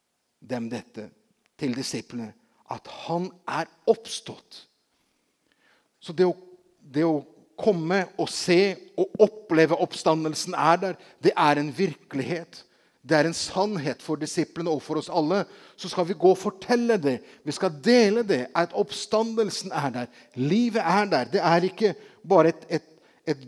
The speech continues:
dødt håp, men et levende håp som vi har hos han. I Kolosserbrevet to, eh, Kolosserbrevet kapittel en og vers tjueseks og tjuesju, så skriver da Paulus akkurat dette. Han sier, dette mysteriet, ikke sant? Denne hemmeligheten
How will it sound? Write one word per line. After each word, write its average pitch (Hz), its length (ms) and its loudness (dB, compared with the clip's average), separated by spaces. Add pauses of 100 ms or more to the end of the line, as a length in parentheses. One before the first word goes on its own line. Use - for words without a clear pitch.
dødt 190 260 0
håp, 143 300 0
men 147 160 -2
et 156 100 -10
levende 165 520 2
håp 151 280 -4
som 143 160 -10
vi 143 80 -8
har 127 300 -2 (340)
hos 117 240 -8
han. 110 160 -6 (1040)
I 143 160 -4
Kolosserbrevet 147 560 -2
to, 165 220 -6 (400)
eh, 123 100 -8 (180)
Kolosserbrevet 131 400 -8
kapittel 131 280 -10
en 127 160 -6
og 120 80 -8
vers 117 160 -12
tjueseks 127 340 -12
og 123 80 -18
tjuesju, 147 300 -4 (480)
så - 160 -16
skriver 151 240 -4
da 151 80 0
Paulus 139 400 -4
akkurat 160 280 -6
dette. 170 200 -2
Han 131 80 -4
sier, 131 240 -4 (240)
dette 175 320 -2
mysteriet, 180 480 0
ikke - 160 -12
sant? 117 240 -16 (240)
Denne 160 160 -2
hemmeligheten 160 1040 -4